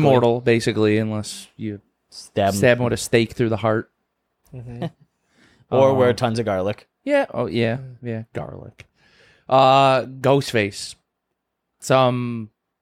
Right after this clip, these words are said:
Speaker 1: sadistic,
Speaker 3: Asshole teenagers.
Speaker 1: a-, yeah, teenager
Speaker 3: <laughs>
Speaker 1: from whatever town they're from. Who
Speaker 3: Got
Speaker 1: just
Speaker 3: mad his parents were having an affair.
Speaker 1: Yeah.
Speaker 2: Is that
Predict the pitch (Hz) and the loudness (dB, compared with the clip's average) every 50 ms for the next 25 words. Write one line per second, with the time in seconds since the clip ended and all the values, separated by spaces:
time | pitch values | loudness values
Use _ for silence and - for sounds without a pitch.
0 | _ _ - - 135 143 156 135 131 135 - 160 147 139 135 131 131 - - 151 | _ _ -10 -6 -2 0 2 2 2 2 2 2 4 4 4 2 0 -2 -6 -6
1 | 143 139 127 131 117 123 131 127 123 117 - - 139 135 127 127 127 127 120 120 | -2 -2 -2 -2 0 0 2 2 2 0 -2 -2 -2 0 2 2 2 2 2 0
2 | 123 123 117 117 117 117 - - 120 113 110 107 104 104 101 101 101 98 - _ | 0 0 0 0 -2 -4 -4 -2 0 0 2 2 0 -2 -4 -6 -10 -12 -16 _
3 | _ _ _ _ _ _ _ _ _ _ _ _ _ _ _ _ _ _ _ _ | _ _ _ _ _ _ _ _ _ _ _ _ _ _ _ _ _ _ _ _
4 | _ _ _ _ _ _ _ _ - 101 127 123 123 120 113 117 110 - - 120 | _ _ _ _ _ _ _ _ -10 -6 0 2 2 2 2 0 -2 0 0 2
5 | 117 113 113 113 110 107 104 - 117 113 110 107 107 107 107 107 113 147 139 135 | 2 2 2 2 0 -2 -2 -2 -2 0 0 0 -2 -2 -4 -2 0 0 0 2
6 | 139 139 139 139 139 135 131 - - 151 135 135 127 - 135 123 135 123 120 123 | 2 2 2 2 2 0 -2 -4 -2 -2 -2 -2 -2 -2 -4 -2 -2 -2 -2 -4
7 | 123 117 - - 107 104 104 _ _ _ _ _ - - - - - - _ _ | -6 -8 -8 -6 -6 -6 -6 _ _ _ _ _ -18 -18 -18 -18 -20 -20 _ _
8 | _ _ _ _ - 117 117 110 101 92 78 82 80 - - - _ - 117 127 | _ _ _ _ -6 0 2 4 4 4 4 4 2 2 0 -6 _ 0 2 4
9 | 131 147 | 6 6